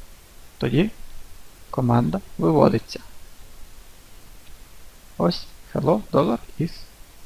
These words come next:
true. Але насправді долар дорівнює брехню. Не заплутуйтесь, тут нема нічого складного. Можемо написати наступним чином.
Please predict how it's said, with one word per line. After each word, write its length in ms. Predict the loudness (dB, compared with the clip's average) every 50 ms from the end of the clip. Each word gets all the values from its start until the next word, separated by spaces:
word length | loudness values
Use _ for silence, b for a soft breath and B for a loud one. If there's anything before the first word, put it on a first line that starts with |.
| -18 -10 -2
true. 280 | 2 4 4 4 4 2 0 2
Але 180 | 4 4 4
насправді 360 | 4 2 2 2 2 4 4
долар 280 | 4 4 4 6 6 4
дорівнює 420 | 4 2 -2 0 0 0 -2 -4 -4 -6 -12 -20 -20 -20 -20 -20 -20 -20 -20 -20 -20 -18 -18 -18 -18 -18 -20 -20 -20 -18 -10 -4 -2
брехню. 380 | -2 -2 0 0 0 0 0 0 -4 -10 -16 -14 -14 -14 -12 -12 -12 -12 -14 -16 -16 -16 -16 -16 -16 -16 -16 -18 -18 -18 -20 -20 -18 -20 -20 -20 -20 -20 -20 -20 -20 -20 -20 -20 -20 -20 -20 -20 -20 -18 -20 -8 0
Не 440 | 4 6 8 10 10 10 10 8 6
заплутуйтесь, 640 | 4 2 2 2 0 2 2 0 0 0 -2 -6 -6
тут 280 | -6 -4 -4 -4 -2 0
нема 280 | 0 2 2 2 2
нічого 380 | 2 0 0 -2 -2 -2 -2 -2 -4 -8
складного. 720 | -12 -10 -4 0 0 2 2 2 0 0 0 0 -2 -4 -6 -10 -18 -18 -18 -16 -16 b b b b b b -18 -20 -20 -16 -6 2
Можемо 360 | 6 6 8 8 8 6 6 4
написати 600 | 4 2 -2 -2 2 2 2 2 2 -2 -4 -4 -6 -10 -18 -10 -4 -2
наступним 600 | -2 -2 -2 -4 -4 -6 -4 -2 -2 -2 -2 -2 -4 -6
чином. 380 | -4 -2 0 2 0 0 -2